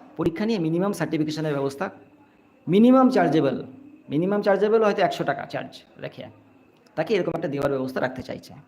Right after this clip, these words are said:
দ্বিতীয় যে বিষয়টা, যদি কেউ তার নিজের চেম্বারের জনপ্রিয়করণ করার জন্য ক্যাম্প করতে চাইছেন, অর্থাৎ আপনার চেম্বারটা তেমনভাবে চলছে না, আপনি একটা মেডিকেল ক্যাম্প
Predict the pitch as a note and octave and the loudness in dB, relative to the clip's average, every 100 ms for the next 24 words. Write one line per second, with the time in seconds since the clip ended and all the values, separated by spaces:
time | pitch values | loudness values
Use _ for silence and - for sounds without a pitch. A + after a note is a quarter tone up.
0 | _ _ _ _ _ _ _ _ _ _ | _ _ _ _ _ _ _ _ _ _
1 | _ _ _ _ _ - C#3+ G#3+ C4+ A#3+ | _ _ _ _ _ -4 -2 4 8 8
2 | F3 E3 C#3 D#3+ A#3+ - - - _ _ | 6 4 2 2 -2 -8 -20 -20 _ _
3 | - F3 A3+ A3+ A#3+ G#3+ F#3+ A3 - F3 | 0 2 6 6 6 4 6 4 4 4
4 | F3 G3+ A3 F3 E3 E3+ F3 G3 G3 - | 6 6 6 6 4 2 4 4 2 0
5 | E3 D#3 F3 F#3 F3+ C#3+ D3+ D3 F3 D#3 | 2 4 4 2 0 4 4 4 4 4
6 | - - - - _ _ _ _ _ _ | 0 -6 -16 -20 _ _ _ _ _ _
7 | _ _ _ _ _ _ _ _ _ _ | _ _ _ _ _ _ _ _ _ _
8 | _ _ - - F#3 G3 F#3+ D#3+ - - | _ _ -20 -2 2 2 2 0 -2 -4
9 | - - G#2 - - - D#3 F3+ F3+ F#3+ | -6 -8 -16 -18 -8 -6 -2 -2 -2 0
10 | E3 E3 F3+ E3 D#3 D#3+ F3 D#3+ D3 F3 | 2 2 2 2 0 2 2 2 0 0
11 | G3 D#3 D3 C#3+ C3+ C3 D3+ C#3+ C#3 | -2 -2 -4 -4 -4 -2 -4 -4 -6